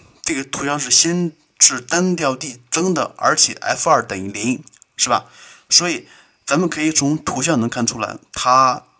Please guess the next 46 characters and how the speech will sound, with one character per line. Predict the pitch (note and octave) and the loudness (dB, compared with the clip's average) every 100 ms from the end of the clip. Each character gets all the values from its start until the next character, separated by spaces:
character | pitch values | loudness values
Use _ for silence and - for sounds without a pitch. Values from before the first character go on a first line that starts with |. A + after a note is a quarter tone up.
| _ | _
应 | C#3 C#3+ | -2 0
该 | C#3 C#3 | 2 2
是， | - D3 A#2+ A2 A2+ - - | 2 0 -4 -4 -8 -16 -14
它 | E3 | -10
的 | D3+ | -4
解 | C#3+ A2+ | 0 0
集 | G#2+ | 0
应 | B2 C3+ | 0 2
该 | |
是 | B2+ A#2+ G#2 - | 2 0 -2 0
二 | C#3+ A#2+ G#2+ | 2 2 2
到 | A2 F#2+ | -4 -2
正 | - A2+ | -2 0
无 | A#2+ | 0
穷， | - G2+ - _ _ - | -2 -6 -10 _ _ -6
对 | A2 | -2
吧？ | G2 _ _ _ _ _ _ _ _ _ - - - - - _ _ | -2 _ _ _ _ _ _ _ _ _ -18 -18 -18 -20 -20 _ _
那 | A3 A#3 | 0 2
么 | A3+ | 2
这 | B3 | -4
个 | E3 | -4
时 | - | -4
候， | A2+ A2 - - | -4 -8 -14 -6
咱 | D3+ F#3 | 0 2
们 | F3+ | 4
把 | A#2+ | 2
题 | A#2 - C3 | 0 -2 0
目 | E3+ C#3 - _ _ _ - | 2 0 -4 _ _ _ -16
给 | A#2+ | -6
它 | A2+ | -4
扩 | - - - - - | -4 -6 -4 0 0
大 | F#3 E3+ | 2 2
一 | G#2 | 2
下， | - A2 - _ - | -6 -8 -14 _ -6
就 | C3+ | -4
是 | C3 | -4
把 | - A2 | -2 -2
它 | A#2 | 0
变 | D3 | -2
得 | B2+ C3 | 0 0
稍 | C#3+ | 0
微 | C#3+ | 0
复 | - | 0
杂 | C3+ F#2 | 0 0
一 | G#2+ | 0
下。 | - G2+ | -2 -2